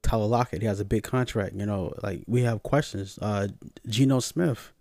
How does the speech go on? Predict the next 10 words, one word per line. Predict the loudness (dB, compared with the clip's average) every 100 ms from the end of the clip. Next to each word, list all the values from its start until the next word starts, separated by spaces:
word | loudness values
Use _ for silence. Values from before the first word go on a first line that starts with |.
| _ _ _ _ _ _ _ -20 -20 _ -2
his, | 0 2
his, | 4 4 2 2
his, | 4 4 0 -8 -12 -2
his | 0
deal | 4 6 6
becomes | 4 2 0
guaranteed, | 2 2 2 0 0 2 0 -2
uh, | 0 2 0 -2
five | -6 2 2 4
days | 4 2 0